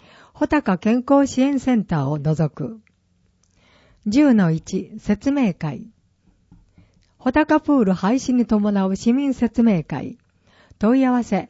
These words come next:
障害学習課スポーツ推進担当。電話、七一の二四六七。ファックス、七一の二三三八。公共施設、再配置計画において、穂高プールは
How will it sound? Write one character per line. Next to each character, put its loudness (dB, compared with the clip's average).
障 2
害 0
学 -4
習 -2
課 -6
ス -14
ポ 0
ー -2
ツ -6
推 -2
進 -6
担 -4
当。 -6
電 0
話、 -2
七 0
一 -4
の -2
二 -2
四 -4
六 -6
七。 -6
フ -2
ァ 0
ッ -2
ク -8
ス、 -12
七 -2
一 -6
の -6
二 -4
三 -4
三 -6
八。 -8
公 2
共 2
施 -8
設、 -4
再 -2
配 -2
置 -8
計 0
画 -4
に -2
お 0
い -4
て、 -6
穂 -4
高 0
プ -2
ー 2
ル 0
は -4